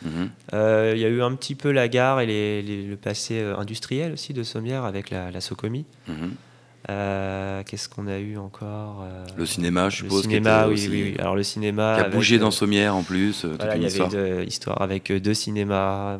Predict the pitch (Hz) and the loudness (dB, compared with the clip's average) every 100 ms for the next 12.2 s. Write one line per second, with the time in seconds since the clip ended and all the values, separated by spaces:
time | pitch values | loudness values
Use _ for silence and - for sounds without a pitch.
0 | 101 - 104 - - 87 87 85 87 87 | -10 -14 -12 -8 -6 -4 -4 -4 -6 -8
1 | 87 87 82 - - 50 - - 101 98 | -12 -14 -14 -14 -14 -10 -10 -8 -8 -2
2 | 101 98 147 127 117 101 98 - 92 98 | 4 6 6 6 4 2 -2 -4 -4 -4
3 | 101 - 92 95 110 - 87 82 76 76 | -6 -6 -6 -6 -10 -12 -14 -10 -10 -12
4 | _ - - - - - - - 98 95 | _ -20 -20 -20 -20 -20 -20 -18 -14 -12
5 | 92 90 95 - 123 113 - 127 143 123 | -8 -4 -4 2 4 4 4 2 2 0
6 | - 120 - 120 113 120 123 98 101 - | -4 -6 -4 -2 0 0 0 -2 -4 -2
7 | 104 98 98 - 104 110 - 98 98 104 | -2 -2 -2 -4 -2 -2 -2 -4 -2 -4
8 | 110 - 117 - 104 - 107 101 - 90 | -4 -4 -4 -4 -10 -8 -8 -10 -10 -10
9 | 92 90 - 95 113 120 117 127 107 104 | -10 -12 -12 -2 2 2 0 0 2 2
10 | 101 101 117 - - - - - 104 98 | 0 0 -2 -2 -20 -20 -20 -16 -4 -4
11 | 95 95 95 - 110 107 101 95 92 90 | -2 -6 -8 -2 0 0 -2 -6 -8 -6
12 | 87 92 | -6 -8